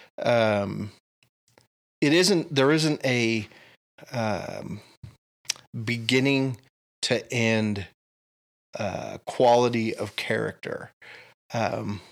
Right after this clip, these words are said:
I think the, um, the twist at the end and the revelation at the end, uh, like I said, makes the movie and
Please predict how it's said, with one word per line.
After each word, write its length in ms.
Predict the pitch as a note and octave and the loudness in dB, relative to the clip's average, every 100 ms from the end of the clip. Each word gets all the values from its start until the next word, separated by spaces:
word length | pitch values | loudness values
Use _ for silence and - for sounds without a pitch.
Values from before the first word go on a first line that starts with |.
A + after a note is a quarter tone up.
| - | -4
I 120 | B2 | -2
think 380 | B2 - B2 A#2+ | 0 2 2 0
the, 500 | A#2 A#2 G#2+ G#2 G2+ - - - - - _ _ - - G2+ - - | -2 -2 0 -2 -4 -10 -20 -20 -20 -20 _ _ -20 -12 -12 -10 -10
um, 380 | A#1 - G#2+ - _ - C3+ - _ _ _ - | -10 -8 -12 -14 _ -18 -18 -18 _ _ _ -6
the 120 | B2 | -4
twist 460 | - - C#3+ - C#3+ | -2 2 2 2 0
at 120 | B2 | 0
the 180 | B2+ - | -2 0
end 260 | B2+ A#2+ | 0 2
and 100 | A#2 | 2
the 80 | G#2+ | 2
revelation 580 | A#2 B2 A#2 A#2 A2 B2 | 2 2 4 2 0 -2
at 120 | A2+ | -2
the 160 | A#2 G2 | -2 0
end, 480 | A2 A2+ A2 A2 G#2 _ - - - - _ _ _ - - | 0 0 0 -2 -6 _ -20 -20 -20 -20 _ _ _ -14 -2
uh, 220 | A2+ G#2 - | 0 2 2
like 160 | A#2+ | 0
I 40 | A#2+ | 2
said, 240 | - G#2+ | 2 2
makes 360 | G#2+ B2 B2+ - | 2 2 2 2
the 100 | B2+ | 0
movie 640 | A#2 A#2 A#2 A#2 A#2+ A2 _ - - _ _ - | 0 0 0 0 -2 -6 _ -20 -20 _ _ -10
and 420 | - A2+ G#2 G#2 | -4 -2 -2 -6